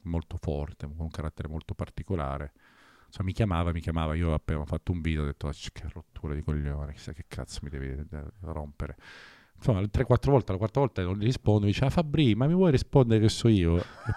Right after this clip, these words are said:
poi ho detto: "Dai, poi beviamoci". E io gli ho risposto: "Va bene, dai, vediamoci, beviamoci un caffè".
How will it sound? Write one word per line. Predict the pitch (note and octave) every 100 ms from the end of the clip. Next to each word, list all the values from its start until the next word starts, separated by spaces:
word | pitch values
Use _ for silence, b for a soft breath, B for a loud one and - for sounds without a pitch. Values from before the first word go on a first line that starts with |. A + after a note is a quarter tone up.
| -
poi |
ho | E2+
detto: | E2 -
"Dai, | D#2+ D#2+
poi | F2
beviamoci". | D2+ D#2 E2+ E2 D#2+ -
E | F#2
io | G2+ F#2
gli | E2+
ho |
risposto: | E2+ - E2+ -
"Va | F#2
bene, | F2 E2
dai, | E2 F2+
vediamoci, | F#2 F#2+ F2 E2 E2 - E2
beviamoci | E2 F2+ D#2 D2 D2 D2+ - - D#2 - _
un | - D2 C#2+ _ _ -
caffè". | D#2+ - - E2+